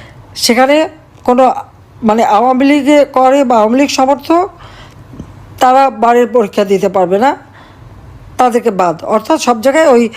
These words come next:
শুধু বিএনপি, জামাত, তারাই ঢুকবে, আর কেউ ঢুকবে না। তো বিএনপি তো লুটপাটে ব্যস্ত, আগুন লাগানো, লুটপাট, দুর্নীতিতে ব্যস্ত রয়ে গেছে। আর জামাত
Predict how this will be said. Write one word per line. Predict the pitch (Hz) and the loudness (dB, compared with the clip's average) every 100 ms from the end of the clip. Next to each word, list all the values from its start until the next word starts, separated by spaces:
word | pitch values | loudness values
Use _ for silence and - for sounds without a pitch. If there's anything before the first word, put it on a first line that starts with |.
| - | -16
শুধু | - 240 240 | -4 -2 0
বিএনপি, | 214 247 240 262 | 2 0 0 -2
জামাত, | 233 226 269 277 - - | -2 0 -2 -2 -10 -4
তারাই | 233 220 233 | 0 2 2
ঢুকবে, | 185 226 220 | 0 -2 0
আর | 269 175 | 0 0
কেউ | 214 | -4
ঢুকবে | 175 175 175 | -4 -4 -4
না। | 151 156 - - - - - - - - - - - - | -4 -6 -10 -20 -20 -20 -20 -20 -20 -20 -20 -20 -20 -6
তো | 208 | -4
বিএনপি | 175 247 285 294 | 2 2 2 0
তো | 269 | 0
লুটপাটে | 311 285 277 285 269 | 2 2 0 -2 0
ব্যস্ত, | 233 190 160 - | 0 0 -2 -2
আগুন | 196 208 240 | 0 2 2
লাগানো, | 240 220 247 254 | 2 2 2 2
লুটপাট, | 226 240 214 240 262 269 - - - - 254 330 311 247 | 2 0 0 0 0 -4 -20 -20 -20 -16 -12 -10 -8 -2
দুর্নীতিতে | 240 254 262 240 247 | 0 2 2 2 2
ব্যস্ত | 233 220 196 | 2 0 0
রয়ে | 196 185 175 | 0 0 0
গেছে। | 180 160 160 151 - - | -2 -4 -6 -6 -10 -4
আর | 214 196 | -2 0
জামাত | 233 233 294 320 | 0 0 0 -2